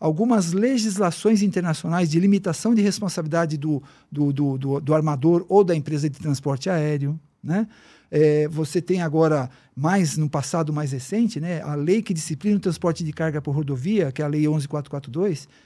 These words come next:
que até deve ser revogada quando o novo marco regulatório entrar em vigor. E a Lei treze cento e treze, que trata da jornada de trabalho do motorista, né? Então, todos esses elementos, nós como subscritores, porque ho-, hoje eu tô como líder,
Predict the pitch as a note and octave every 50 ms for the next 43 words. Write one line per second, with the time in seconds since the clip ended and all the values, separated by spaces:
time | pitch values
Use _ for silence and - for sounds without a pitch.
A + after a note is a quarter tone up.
0 | _ _ _ _ _ - F#3+ F3+ - B3 C4 A3 F3+ F#3 F#3 G3 F#3+ A3 A3 -
1 | - G3+ D3 D#3 F3 F3 G3 E3+ D#3 E3+ F3+ F#3+ G#3+ G3+ - G3+ G3 F#3+ F#3 F3
2 | F#3 F#3 F#3 F3 E3+ E3 E3 - E3+ D#3+ E3 D3+ D3 C#3+ D#3+ E3+ F3+ E3 - F3
3 | F3 E3+ E3 G3+ F#3 E3 D3 C3+ B2 - - - - _ _ _ _ - - B3
4 | C#4 B3+ G3+ F#3 F#3 G#3 A#3 A3+ - G3 F#3+ F#3+ G3+ G3 G3 F#3+ - A3 G3 -
5 | A3 E3+ - F#3+ G#3 A3+ A#3 A3+ - - G3+ _ - - A3+ C4 C4+ C4 C4 -
6 | - D#3 D3 E3 F3 F3 F3+ F#3 E3 D#3 E3 F#3+ A3+ G#3+ A3+ F3+ E3+ - F3+ D#3+
7 | D3 D#3 D3 C#3+ C#3 C#3 C3+ C#3 C3+ - C3 B2 A#2 G#2+ - - - F#2 - _
8 | _ _ _ - - E3 G3 A3 - - - - _ - - G#3 A3+ A3 G#3 -
9 | - _ _ _ - C4+ D#4+ D4+ C#4 C#4+ C4 - - A3 G3 G3+ F3 E3 C#3+ C#3+
10 | F#3 A#3 B3+ A3 - D#3 B2 - - _ _ _ _ _ _ _ - D#3 E3 G3
11 | F#3 - - G#3 F#3+ F#3 - - - - - C#4 C4+ C4 A3 - - E3+ C3+ -
12 | G3+ A3 A#3 G#3 C3+ B2+ - - - E3 D3 - F#3+ G3+ G#3+ A3 G3 G#3+ A#3 A3+
13 | B3+ A#3 - A#3 G#3+ - A3+ G#3 F#3+ E3+ C#3+ - - E3 F3 F#3+ A#3+ B3 A3 D#3+
14 | D#3+ C#3+ B2+ A#2+ A#2+ -